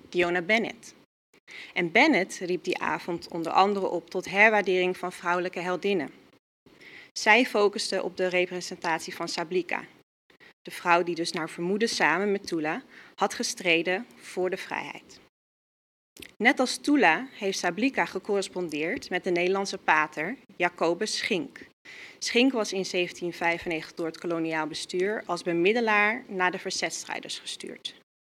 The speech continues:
Hij, ehm, schreef de vrouwen aan om de mannen van het verzet in toom te houden. En Sablika antwoordde terug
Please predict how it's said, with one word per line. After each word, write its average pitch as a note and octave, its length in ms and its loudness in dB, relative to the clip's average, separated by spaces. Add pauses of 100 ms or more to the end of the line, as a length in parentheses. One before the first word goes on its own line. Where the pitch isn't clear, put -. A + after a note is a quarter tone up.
(880)
Hij, F#3 800 6
ehm, E3 380 -6 (100)
schreef G3+ 340 4
de F#3+ 100 -6
vrouwen G#3+ 400 6
aan E3 400 0
om E3+ 420 -4
de F3 200 -2
mannen F3+ 520 4
van F3+ 200 -4
het E3+ 100 -8
verzet E3 400 -2
in D#3 180 -10
toom D#3+ 260 -4
te G#3 80 -6
houden. G#3+ 400 0 (800)
En F3+ 420 2
Sablika F#3+ 720 2 (180)
antwoordde F3 500 -2
terug - 500 -2